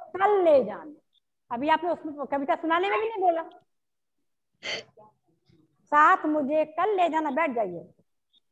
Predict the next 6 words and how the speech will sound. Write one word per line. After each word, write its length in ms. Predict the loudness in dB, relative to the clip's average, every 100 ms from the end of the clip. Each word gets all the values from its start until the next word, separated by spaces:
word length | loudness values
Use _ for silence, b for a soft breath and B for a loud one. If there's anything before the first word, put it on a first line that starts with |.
| -16
सबकी 800 | -10 4 4 4 -10 -4 -2 -2
दे 300 | 2 2 2
दे 260 | 2 0
कर, 640 | 0 2 2 4 2 -2 -6 _ _ _
नव्या 380 | -10 -8 -4 -2
बताइए। 600 | -2 -4 -4 -4 -4 -6